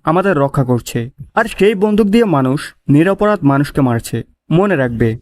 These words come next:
টুল কখনো খারাপ হয় না, ওই টুলস ইউজ কে করছে সেটা মুখ্য বিষয়। ঠিক একইভাবে আজকের সোশ্যাল মিডিয়া এবং মোবাইল ফোন,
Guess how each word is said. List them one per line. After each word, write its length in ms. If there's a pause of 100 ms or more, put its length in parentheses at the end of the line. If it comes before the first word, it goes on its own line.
(160)
টুল 240
কখনো 360
খারাপ 300
হয় 180
না, 220 (180)
ওই 180 (100)
টুলস 440
ইউজ 340
কে 180
করছে 440 (320)
সেটা 320
মুখ্য 300
বিষয়। 380 (360)
ঠিক 260
একইভাবে 600 (240)
আজকের 460
সোশ্যাল 420
মিডিয়া 460
এবং 260
মোবাইল 380
ফোন, 240